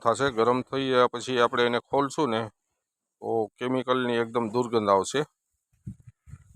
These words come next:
જે આપણા સમજી લ્યો ને સહન ન થાય એવી દુર્ગંધ આવશે. તો ઈ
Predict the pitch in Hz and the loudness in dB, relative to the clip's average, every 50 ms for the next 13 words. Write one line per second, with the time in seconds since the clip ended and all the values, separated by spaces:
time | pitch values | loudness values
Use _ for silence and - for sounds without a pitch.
0 | _ _ _ _ _ _ - 98 104 110 113 - 110 110 113 113 110 110 110 107 | _ _ _ _ _ _ -12 -6 -4 -4 -4 -2 0 4 6 6 8 8 6 6
1 | 107 - - 113 117 117 120 117 113 117 117 117 117 113 113 110 110 107 101 101 | 4 2 0 -2 -2 -2 -4 -4 -2 -2 -2 0 0 0 0 0 0 -2 -2 -4
2 | - - - 120 117 117 120 120 113 113 110 - 113 107 107 104 101 92 107 110 | -4 -2 2 4 4 4 4 2 0 -2 -2 -2 -2 -2 -2 -2 -4 -4 -6 -6
3 | 107 - 104 101 95 95 95 95 - - 135 143 - _ _ _ _ _ _ _ | -6 -6 -6 -2 0 0 0 0 -2 -4 -6 -6 -8 _ _ _ _ _ _ _
4 | _ _ _ _ _ _ _ _ - - 98 104 117 120 123 123 120 117 | _ _ _ _ _ _ _ _ -16 -14 -12 -10 -10 -8 -8 -8 -8 -8